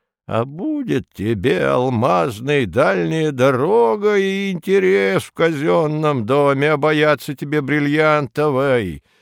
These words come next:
Надо человека рыжего, недоброго, а позолоти ручку яхонтовой». <clears throat>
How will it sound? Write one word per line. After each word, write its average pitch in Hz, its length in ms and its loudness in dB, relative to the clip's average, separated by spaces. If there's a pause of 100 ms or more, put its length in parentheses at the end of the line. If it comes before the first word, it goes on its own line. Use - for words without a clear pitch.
(140)
Надо 147 380 2
человека 156 720 2
рыжего, 190 960 2
недоброго, 170 1300 2 (280)
а 170 160 0
позолоти 285 760 -2
ручку 226 640 -4
яхонтовой». 107 1400 0 (420)
<clears throat> 175 760 2